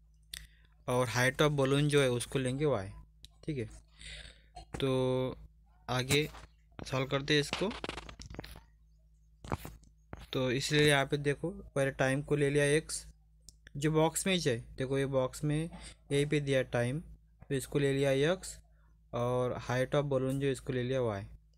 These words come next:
तो यहाँ पे मैंने लिख लिया ये, ठीक है, let time be x, टाइम क्या है तो एक्स है और टाइम भी एक्स और height of balloon भी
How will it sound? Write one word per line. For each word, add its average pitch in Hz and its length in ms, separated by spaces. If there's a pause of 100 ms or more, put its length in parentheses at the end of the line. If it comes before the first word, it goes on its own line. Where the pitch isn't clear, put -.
(1120)
तो 131 60
यहाँ 127 220
पे 143 80
मैंने 151 200
लिख 170 220
लिया 143 180
ये, 120 240 (540)
ठीक 147 140
है, 117 120 (500)
let 131 440
time 127 340
be 131 140 (140)
x, - 200 (960)
टाइम 123 280
क्या 127 200
है 131 180
तो 127 140
एक्स 127 340
है 175 120 (1080)
और 113 720 (140)
टाइम 120 300
भी 127 160
एक्स - 360 (840)
और 117 360
height 120 320
of 131 140
balloon 120 340
भी 165 160